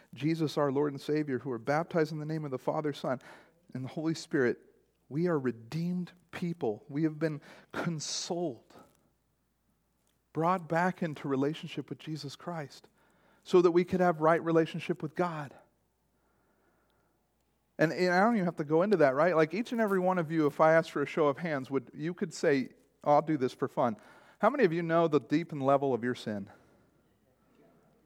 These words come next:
Some might be confused. How many of you know how deep and dark of a sinner you've been in life?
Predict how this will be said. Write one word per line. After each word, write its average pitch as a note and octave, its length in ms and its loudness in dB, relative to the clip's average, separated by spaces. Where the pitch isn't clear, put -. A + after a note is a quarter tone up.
Some E3 200 2
might D3+ 180 2
be D3 100 2
confused. B2 540 -6
How G3 180 4
many C#4 200 2
of B3 200 -2
you F#3 220 -2
know E3 220 4
how E3+ 220 4
deep D3+ 340 -4
and C#3+ 100 -4
dark C3 240 4
of C3+ 80 -4
a C3 80 -2
sinner B2 260 -6
you've G#2+ 300 -8
been A2 160 -4
in G#2+ 80 -8
life? G#2 400 -10